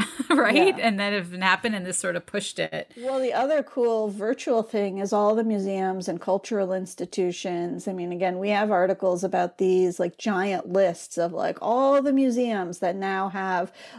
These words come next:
Speaker 2: like, you know, learning resources and,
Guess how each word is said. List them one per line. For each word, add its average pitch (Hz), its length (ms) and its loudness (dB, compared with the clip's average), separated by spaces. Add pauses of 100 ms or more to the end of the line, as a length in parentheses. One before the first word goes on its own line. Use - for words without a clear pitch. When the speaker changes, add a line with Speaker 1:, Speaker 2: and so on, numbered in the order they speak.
Speaker 2:
like, 190 460 2 (200)
you 208 140 0
know, 170 400 0 (140)
learning 233 480 2
resources 175 1200 0
and, 170 480 -2